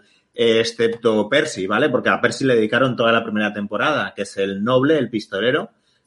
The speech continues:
que era alrededor del cual giraba la, toda la trama de la historia de vampiros.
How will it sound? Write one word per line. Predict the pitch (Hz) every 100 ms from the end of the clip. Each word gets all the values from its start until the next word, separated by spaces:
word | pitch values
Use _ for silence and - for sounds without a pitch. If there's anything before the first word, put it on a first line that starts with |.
| _
que | 110 104 98 95 101
era | 107
alrededor | 113 117 104 104 107 107 107
del | 110
cual | 120 120
giraba | 110 104 110
la, | 101 -
toda | 107
la | 104
trama | 101 107 120
de | 120
la | 101
historia | - 101 104
de |
vampiros. | 95 87 117 104 82